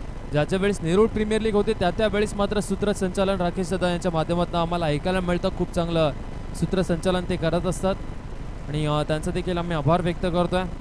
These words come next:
की प्रत्येक आणि दरवर्षी ते नेरूळ प्रीमियर लीगसाठी उपस्थित असतात.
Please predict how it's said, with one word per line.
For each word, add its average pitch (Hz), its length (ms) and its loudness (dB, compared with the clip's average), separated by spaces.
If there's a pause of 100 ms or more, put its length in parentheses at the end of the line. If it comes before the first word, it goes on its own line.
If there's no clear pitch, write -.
की 147 60 -4
प्रत्येक 190 540 -2
आणि 180 160 0
दरवर्षी 190 600 2
ते 175 160 0
नेरूळ 160 220 0
प्रीमियर 170 380 -2
लीगसाठी 170 440 -2 (500)
उपस्थित 185 440 2
असतात. 214 280 0